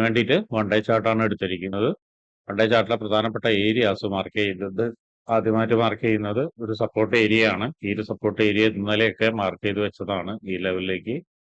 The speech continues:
എത്തുമെന്ന് പറഞ്ഞിട്ടുണ്ടായിരുന്നു, ഇന്നിപ്പോ എത്തിയിട്ടുണ്ട്. അതുപോലെ വൺ ഡേ ചാർട്ടിന്റെ ഒരു റെസിസ്റ്റൻസ് ഏരിയ എന്ന് പറയുന്നത്, അല്ലെങ്കിൽ വൺ ഡേയിലെ ഒരു റെസിസ്റ്റൻസ് ഏരിയ എന്ന് പറയുന്നത് ഈ ഒരു ലെവലാണ്. അത് ഇന്നലെ മാർക്ക് ചെയ്തതാണ്, അതൊരിക്കൽ കൂടി മാർക്ക്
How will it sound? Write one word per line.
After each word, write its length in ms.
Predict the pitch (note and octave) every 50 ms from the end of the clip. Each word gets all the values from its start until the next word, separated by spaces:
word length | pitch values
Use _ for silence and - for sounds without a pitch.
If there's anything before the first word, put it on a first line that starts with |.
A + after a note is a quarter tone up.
| _ _ _ - G2+
എത്തുമെന്ന് 340 | - - G#2+ G2+ G2+ G#2 G#2 G2+ G#2+
പറഞ്ഞിട്ടുണ്ടായിരുന്നു, 760 | G2+ F2 G2 G2 F#2+ G#2+ G#2 G2 F#2+ F2+ F2+ F2 E2+ F#2+ A2 - - - F#2
ഇന്നിപ്പോ 300 | F2+ F#2 F#2 D#2+ - G2
എത്തിയിട്ടുണ്ട്. 540 | - - G2 F#2 E2+ G#2 F#2+ F2+ E2+ E2+ G2+ F3 F#3+ - _ _ _ _ _ _ _ _ _ _ _ _ _ _ _ _ _ _ -
അതുപോലെ 420 | C3 B2 B2+ A2+ B2 B2 B2 C3+ C3+ C3+ B2+ - - A#2 A2+ A2+ A2+ A#2
വൺ 160 | A2+ A2 A2 G#2
ഡേ 80 | B2 B2 A#2+ -
ചാർട്ടിന്റെ 380 | C3 A#2+ A2+ - A#2+ G#2+ A#2 A#2+ A#2
ഒരു 60 | A2+ A#2
റെസിസ്റ്റൻസ് 540 | A2+ G#2+ A2+ G#2+ - - B2 A#2 A2 - - B2 A#2 A2+
ഏരിയ 220 | A2 A2 A#2 A#2 A2+ A#2 A2+ A2+
എന്ന് 120 | A2+ A2+ G#2+ A2
പറയുന്നത്, 320 | G#2 G#2 G2+ G2 G#2+ A2
അല്ലെങ്കിൽ 260 | G2+ F#2+ G2 G#2+ G#2+ G2+ G2+
വൺ 80 | G2+ G2 G2
ഡേയിലെ 280 | G#2 G#2 G#2 G#2+ A#2 A#2 A2 A2
ഒരു 80 | G#2 G#2+ G#2+
റെസിസ്റ്റൻസ് 500 | G#2+ - G#2 - - A#2 G#2+ A2 - A2+
ഏരിയ 320 | G#2+ G#2 F#2+ G#2 G#2+ G#2+
എന്ന് 140 | G#2+ G#2+ G#2+ G2 G#2+
പറയുന്നത് 580 | G#2+ G#2 G2 F#2+ F#2+ F#2+ G2 G2 G2 F#2+ A2 C3+ F#3+ - _ _ G#2+ G#2+ G#2
ഈ 20 | G#2 A2+ A2+
ഒരു 120 | A2 A2+ A2+ A2+
ലെവലാണ്. 420 | G#2+ G#2 G#2 G#2+ A2 G#2 G2 G#2 A2 A2 G2
അത് 100 | F2+ G2+ G2
ഇന്നലെ 220 | G2+ G2+ G2 G2+ G2+ G2+
മാർക്ക് 260 | G2+ G2 F#2+ - - G#2
ചെയ്തതാണ്, 560 | G2+ F#2 G2 G2 F#2+ F#2+ F#2 F2+ G2+ B2 E3+ - _ _ _ _ _ F#2+
അതൊരിക്കൽ 420 | F#2+ F#2 G2 F#2+ F#2+ F2 G2 F#2+ F#2 F#2+
കൂടി 220 | G2+ G2 F#2 G2 G2+ G2+
മാർക്ക് 280 | G2 F#2+ F#2+ - -